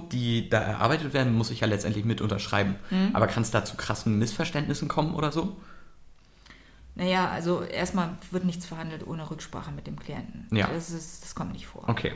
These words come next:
Speaker 2: Oder sollte nicht vorkommen. Es gibt im Schauspielbereich tatsächlich Leute, die sagen, „Ich will mit Geld gar nichts zu tun haben und ich will das alles nicht sehen und meine Agentin macht es schon und die unterschreibt auch meine Verträge.“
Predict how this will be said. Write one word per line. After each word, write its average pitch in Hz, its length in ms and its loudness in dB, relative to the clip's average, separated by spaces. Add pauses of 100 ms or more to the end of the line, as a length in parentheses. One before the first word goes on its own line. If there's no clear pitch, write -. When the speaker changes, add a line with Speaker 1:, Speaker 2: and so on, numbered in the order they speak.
(520)
Speaker 2:
Oder 147 140 -2
sollte 143 260 -2
nicht - 160 -6
vorkommen. - 480 -10
Es 175 160 -2
gibt - 400 -4
im 151 520 -4 (500)
Schauspielbereich 180 760 -2
tatsächlich 151 480 -10
Leute, 151 260 -6
die 156 100 -8
sagen, 147 400 -8 (800)
„Ich - 140 -10
will 190 60 4
mit 175 140 0
Geld 160 220 -6
gar 143 140 -6
nichts 147 180 -8
zu - 80 -18
tun 262 240 -2
haben 220 240 0
und 190 100 -6
ich 165 60 -8
will 151 60 -10
das - 120 -10
alles - 160 -10
nicht 147 160 -10
sehen 196 320 -2
und 165 60 -2
meine - 160 -6
Agentin - 320 -10
macht 190 200 -8
es 190 60 -8
schon 160 480 -10
und - 200 -8
die - 80 -8
unterschreibt 156 420 -6
auch 147 80 -10
meine 151 180 -8
Verträge.“ 202 640 -6